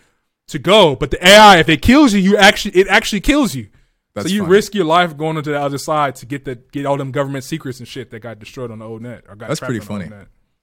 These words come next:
Speaker 2: I might have to watch the show.
Speaker 1: Mm-hmm.
Speaker 2: Um, what's our next topic? What we got?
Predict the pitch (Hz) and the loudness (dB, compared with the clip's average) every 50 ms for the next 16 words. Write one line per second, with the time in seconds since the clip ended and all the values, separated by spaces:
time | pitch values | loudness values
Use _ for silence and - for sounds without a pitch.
0 | _ _ - 127 135 151 147 147 135 131 127 123 123 123 123 - 110 101 92 - | _ _ -10 -6 -4 -2 -2 -2 -4 -6 -6 -6 -6 -6 -8 -10 -12 -14 -14 -14
1 | - 90 82 82 _ _ _ _ _ _ - 120 120 123 123 120 117 113 110 117 | -16 -18 -18 -20 _ _ _ _ _ _ -10 -6 -6 -4 -4 -4 -6 -6 -6 -6
2 | 165 - 208 170 160 165 165 - - 104 98 - 90 92 110 113 120 113 104 92 | -6 -4 -4 -4 -2 -4 -4 -4 -6 -10 -10 -10 -12 -12 -10 -8 -6 -6 -8 -8
3 | 76 | -10